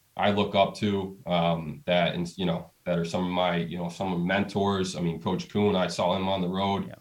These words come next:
Speaker 1: He was a big, um, part of my recruitment process when he was at U V A.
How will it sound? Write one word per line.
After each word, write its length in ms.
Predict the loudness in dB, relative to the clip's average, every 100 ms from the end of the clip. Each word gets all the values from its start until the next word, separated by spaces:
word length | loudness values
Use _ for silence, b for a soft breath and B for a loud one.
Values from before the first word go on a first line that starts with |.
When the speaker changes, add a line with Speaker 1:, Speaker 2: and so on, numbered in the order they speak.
| _ _ -6
Speaker 1:
He 80 | -4
was 140 | -4
a 40 |
big, 380 | -4 0 0 0
um, 280 | 0 0 0
part 220 | 0 0
of 60 | 2
my 160 | 2
recruitment 500 | 0 -2 -4 -4 -2
process 480 | 0 2 2 -2 -4
when 80 | -2
he 100 | -2
was 140 | 0
at 120 | 0 0
U 180 | 0
V 160 | 0 0
A. 340 | 2 2 0